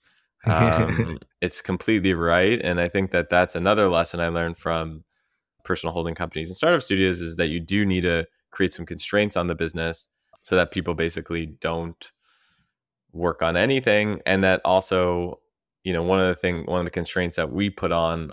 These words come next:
Speaker 2: our, our agency business, for example, is we only accept one new client per month.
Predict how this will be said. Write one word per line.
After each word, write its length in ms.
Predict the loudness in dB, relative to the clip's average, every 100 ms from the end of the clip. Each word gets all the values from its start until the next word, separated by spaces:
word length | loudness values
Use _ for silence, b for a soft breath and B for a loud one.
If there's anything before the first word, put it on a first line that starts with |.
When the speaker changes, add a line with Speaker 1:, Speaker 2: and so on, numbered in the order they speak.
| -6
Speaker 2:
our, 320 | -4 -2 -4
our 180 | -4 -4 0
agency 420 | 0 0 -2 -4
business, 400 | -4 -4 -6 -10
for 140 | -10
example, 500 | -10 -8 -10 -10 -8
is 280 | -6 -6 -8 _ _ _ _ _
we 140 | -2 0
only 280 | 2 2 0
accept 420 | 0 -2 -4 _
one 460 | -4 -2 -2 -4 -8 -14 _
new 420 | -8 -6 -6 -8
client 560 | -10 -6 -4 -4 -8 -12
per 180 | -12 -6
month. 320 | -4 -4